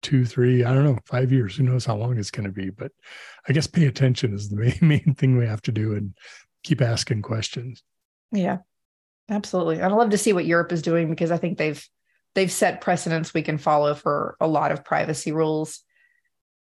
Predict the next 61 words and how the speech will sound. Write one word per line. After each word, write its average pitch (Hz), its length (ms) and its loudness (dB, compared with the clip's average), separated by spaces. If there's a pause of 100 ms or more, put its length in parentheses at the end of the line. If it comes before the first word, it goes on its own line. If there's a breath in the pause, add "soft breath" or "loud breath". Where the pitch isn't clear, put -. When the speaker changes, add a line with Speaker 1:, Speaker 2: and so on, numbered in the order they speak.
(140)
Speaker 2:
So - 140 -4
that's, 156 240 2 (120)
that's 208 240 2
it. 208 180 2
That's 196 260 0
exciting, 180 520 2
because 170 200 2
it 175 80 4
is 175 140 4
nice 170 320 0
for 175 100 -2
those 165 180 4
of 160 60 -2
us 160 140 0
that 175 140 -2
want 196 200 2
to 185 60 0
have 165 220 0
that 156 160 0
here. 160 220 0
We 156 120 0
can 151 160 -2
point 160 300 -2
and 160 80 -4
go, 147 200 2
"Look, 151 200 0
they're 156 140 0
doing 147 280 -4
it." - 220 -8 (1040)
Speaker 1:
Yeah, 143 120 4
there 202 180 4
is. 254 320 4
I 254 80 0
m-, 180 240 6
I - 160 2
remember 175 320 6
I 135 60 4
was 123 180 0
on 135 120 4
a 127 60 2
webinar 123 580 0
and 127 120 -2
they 127 80 0
were 120 140 -2
talking 127 360 -2
about, 113 400 -4
um, 104 240 -6 (340 loud breath)
the 139 100 2
E 139 140 6
U. 131 380 4
E 151 120 6
U 139 260 6
did 120 180 2
have 110 240 -4
same, 117 300 -2
uh, 131 180 -6
some 120 300 -2
A 120 160 0
I 107 240 -2
M 107 200 -2
L 107 360 -6